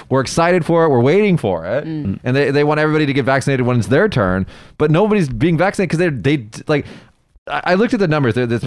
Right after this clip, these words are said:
Speaker 1: it's published on the, uh, the, the government's webpage, like, uh, every single day how many people they've vaccinated. I put those numbers into Excel and made a graph.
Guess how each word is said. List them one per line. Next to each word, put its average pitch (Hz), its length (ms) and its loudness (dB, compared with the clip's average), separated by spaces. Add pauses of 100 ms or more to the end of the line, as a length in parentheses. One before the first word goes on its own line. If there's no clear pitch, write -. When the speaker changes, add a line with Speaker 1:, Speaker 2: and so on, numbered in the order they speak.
(120)
Speaker 1:
it's 127 160 -2
published 170 320 0
on 139 120 0
the, 117 160 0
uh, 113 140 0
the, 107 180 0
the 101 140 -2
government's 123 400 0
webpage, 104 420 0
like, 101 180 -4
uh, 110 140 -4
every 135 300 -2
single 127 220 -4
day 113 140 0
how 113 140 -2
many 117 100 0
people 104 220 0
they've 104 140 0
vaccinated. 95 420 -4 (260)
I 147 120 0
put - 280 0
those 269 180 0
numbers 175 300 0
into 120 220 2
Excel 120 380 0
and 110 80 2
made 117 120 2
a 104 60 -2
graph. 101 420 -2